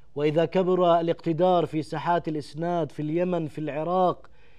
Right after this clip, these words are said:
في إيران، في سوريا، في أي مكان، وأخيرًا في تركيا. طبعًا نحن لا نتحدث عن نظم رسمية بقدر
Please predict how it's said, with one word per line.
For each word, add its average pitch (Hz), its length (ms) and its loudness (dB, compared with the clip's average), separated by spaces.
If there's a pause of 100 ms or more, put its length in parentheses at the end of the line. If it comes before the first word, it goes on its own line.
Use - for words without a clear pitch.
(160)
في - 160 -8
إيران، 175 640 2
في 160 240 -8
سوريا، 196 580 2
في 190 300 -10
أي 254 280 0
مكان، 226 480 0
وأخيرًا 247 420 0
في 233 220 -2
تركيا. 226 520 0 (220)
طبعًا 139 180 -8
نحن 190 440 -8 (400)
لا 226 140 -8
نتحدث 196 580 -4
عن 160 280 0 (380)
نظم 190 360 4
رسمية 170 500 2
بقدر 143 760 -4